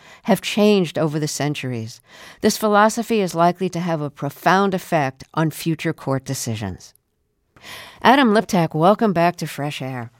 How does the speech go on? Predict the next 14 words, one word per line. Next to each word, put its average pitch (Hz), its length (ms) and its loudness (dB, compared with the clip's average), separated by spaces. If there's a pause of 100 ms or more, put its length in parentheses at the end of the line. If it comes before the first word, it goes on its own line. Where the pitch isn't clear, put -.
(640)
The - 80 -10
court 370 320 -4
seems 415 260 -2
divided 202 580 0
in 190 140 2
a 170 60 0
way 175 240 2
that 170 140 0
seems 165 260 -2
more 226 260 0 (160)
personal 262 560 -2
than 262 220 -2
ever, 269 340 -2 (340)
more 247 200 0